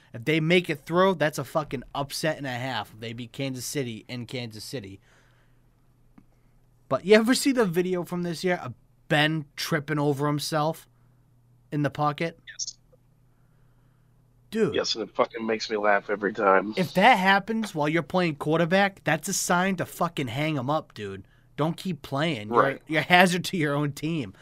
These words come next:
Speaker 1: Imagine if Brady
Speaker 2: Right.
Speaker 1: did
Speaker 2: Fucking
Speaker 1: that.
Speaker 2: filthy rich.
Speaker 1: They'd tear Brady apart if he did that. But it's Big Ben. They're like, "Oh, yeah, he's a big idiot, of course." But no, I don't.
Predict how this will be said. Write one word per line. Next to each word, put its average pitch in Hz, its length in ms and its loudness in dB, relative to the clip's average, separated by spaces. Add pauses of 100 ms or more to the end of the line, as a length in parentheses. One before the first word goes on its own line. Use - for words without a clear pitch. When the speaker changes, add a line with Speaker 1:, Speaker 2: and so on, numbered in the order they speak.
(260)
Speaker 1:
Imagine 185 380 2
if 170 180 -2
Brady 175 360 4
Speaker 2:
Right. 180 60 2
Speaker 1:
did 214 140 4
Speaker 2:
Fucking 196 120 4
Speaker 1:
that. 247 260 8
Speaker 2:
filthy - 320 2
rich. 220 540 4 (340)
Speaker 1:
They'd 196 240 2 (260)
tear 233 240 2
Brady 190 380 2
apart 233 440 -2
if 202 120 -4
he 156 120 -4
did 117 260 -6
that. 104 280 -2 (800)
But 180 140 6
it's 151 80 0
Big 170 320 0
Ben. 196 200 6
They're 160 120 4
like, 233 80 -2
"Oh, 214 80 6
yeah, 208 160 4
he's 143 180 -2
a 143 40 -6
big 165 220 0
idiot, 143 280 0
of - 120 -14
course." 135 340 -4 (4000)
But 170 160 -2
no, 165 120 2
I 120 180 6
don't. 185 220 2